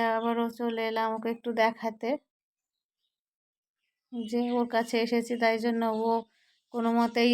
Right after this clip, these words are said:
আহ, ছবি তুলতে দেবে না। আমি একটা ছবি তুলবো ওর থাম্বনেইলে দেওয়ার জন্য, তো ও কো-, কোনো মতেই দিচ্ছে না। তো এই যে মুখ ফিরিয়ে নিল। তো যা হোক,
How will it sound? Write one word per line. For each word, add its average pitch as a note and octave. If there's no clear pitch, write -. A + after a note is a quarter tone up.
আহ, G#3+
ছবি A3+
তুলতে A3+
দেবে A3
না। A3
আমি A3
একটা A3
ছবি A#3
তুলবো A#3+
ওর G#3+
থাম্বনেইলে A3+
দেওয়ার A3+
জন্য, A3
তো A#3
ও G3
কো-, A3
কোনো A3+
মতেই A#3
দিচ্ছে A3+
না। A3
তো B3
এই A#3
যে A3+
মুখ A3+
ফিরিয়ে A3+
নিল। A3
তো A#3
যা A3+
হোক, A#3